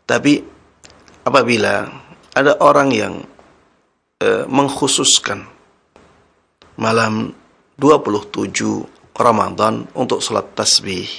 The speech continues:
dan dilakukan secara berjamaah di masjid, maka jelas ya, ini tidak ada tuntunannya. Ini termasuk perbuatan yang tidak ada tuntunannya, ya, dan itu termasuk bid'ah, ya.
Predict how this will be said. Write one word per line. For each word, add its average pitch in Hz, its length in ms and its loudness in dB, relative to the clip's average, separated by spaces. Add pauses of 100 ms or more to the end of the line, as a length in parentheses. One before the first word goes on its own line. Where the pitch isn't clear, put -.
(880)
dan 120 280 2
dilakukan 113 520 -2
secara 110 560 0
berjamaah 110 760 0
di 98 120 -8
masjid, 113 480 -2 (560)
maka 113 240 -2
jelas 117 320 0
ya, - 160 -10 (640)
ini 123 200 -2
tidak 101 280 -4
ada 95 80 -2
tuntunannya. - 560 -14 (1200)
Ini 117 160 -4
termasuk 135 480 0 (240)
perbuatan 92 640 -2
yang 113 140 -2 (260)
tidak - 220 2 (100)
ada 107 120 -4 (200)
tuntunannya, 107 600 -4 (680)
ya, 104 320 0
dan 107 240 -4
itu - 160 -6
termasuk 104 640 -2
bid'ah, 117 460 -8
ya. - 100 -20